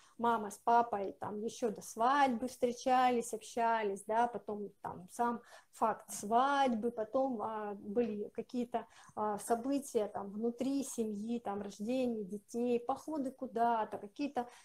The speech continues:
а, важные моменты, которые вспоминаются тепло и с любовью. И вот здесь вот,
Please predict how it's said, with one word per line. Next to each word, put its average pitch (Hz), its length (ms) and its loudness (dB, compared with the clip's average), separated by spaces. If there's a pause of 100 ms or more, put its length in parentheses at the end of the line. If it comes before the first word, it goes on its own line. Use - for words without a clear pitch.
(120)
а, 214 280 -2 (160)
важные 262 580 4
моменты, 254 680 0
которые 240 440 -2
вспоминаются 240 800 -2
тепло 240 400 -2
и - 100 -12
с - 140 -16
любовью. 220 560 -2
И 233 80 -6
вот 247 140 -2
здесь 403 260 4
вот, 254 180 -6